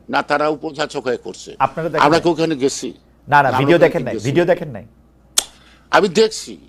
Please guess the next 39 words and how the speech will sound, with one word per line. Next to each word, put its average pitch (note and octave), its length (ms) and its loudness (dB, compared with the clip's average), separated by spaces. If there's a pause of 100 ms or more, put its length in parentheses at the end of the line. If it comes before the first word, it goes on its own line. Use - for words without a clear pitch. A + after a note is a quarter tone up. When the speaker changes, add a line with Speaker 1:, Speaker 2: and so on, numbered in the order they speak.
(280)
Speaker 1:
আমার A2+ 260 -8
কথা E3 260 -8
হলো E3 160 2
Speaker 2:
ওরা E3 100 10
Speaker 1:
যে E3 60 2
Speaker 2:
পোশাক D3+ 260 2
পরা F3+ 140 6
Speaker 1:
আপনাকে F3+ 160 0
Speaker 2:
ছিল? D3 100 0
Speaker 1:
মারছে, C#3 240 -4
আমি, D3 240 -12
Speaker 2:
ওরা B2 140 0
পোশাক C#3+ 280 -8
পরা B2+ 160 -12
ছিল? A2 160 -14
Speaker 1:
আমি C3 300 -8
কথা, C3 260 -6 (320)
আমার G#2+ 220 -6
Speaker 2:
জি। G#2 100 -4
Speaker 1:
কথাটা F#2 380 -8
শু-, - 240 -18
Speaker 2:
জি, G2+ 140 -8 (120)
Speaker 1:
আমার F2+ 200 -8
Speaker 2:
জি। - 60 -10
Speaker 1:
শেষ - 220 -8
করতে B2+ 280 -6
দেন। E3 200 -4
Speaker 2:
জি। A2 160 -6 (240)
Speaker 1:
আপনাকে C#3+ 480 0
মারছে E3 380 0
আমি E3 140 -4
নিন্দা D#3+ 300 -2
করছি। - 420 -14 (140)
Speaker 2:
হুম। G2+ 200 -12 (840)
Speaker 1:
প্রশাসন E3+ 520 -2
হস্তে D3 380 -6
করে C#3+ 280 -6
তাকে B2+ 220 -10
শনাক্ত A#2 420 -14